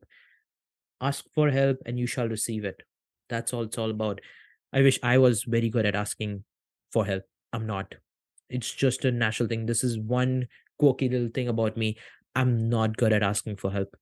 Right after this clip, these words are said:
Not at all. I don't know. I've never been that kind of a person who has questions to ask to people,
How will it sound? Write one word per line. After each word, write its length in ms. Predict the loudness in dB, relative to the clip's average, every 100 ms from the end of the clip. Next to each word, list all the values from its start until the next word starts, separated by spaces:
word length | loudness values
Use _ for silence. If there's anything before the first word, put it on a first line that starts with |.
| _ _ -8
Not 440 | -4 -2 0 0
at 100 | 0
all. 260 | 0 -2 -4 _ _ _ _ _ _ _ _ _ _ _ _ 2
I 80 | 4
don't 80 |
know. 180 | 6 2 _ _ _ -16 2
I've 160 | 4
never 320 | 6 8 8 8
been 300 | 8 6 4
that 180 | 2 4
kind 140 | 4
of 60 | 4
a 40 |
person 300 | 2 0 0
who 80 | 0
has 220 | -2 -2
questions 580 | 2 2 2 -2 -2 0
to 160 | 0 0
ask 380 | 0 0 0 -2
to 80 | 2
people, 640 | 4 4 6 6 8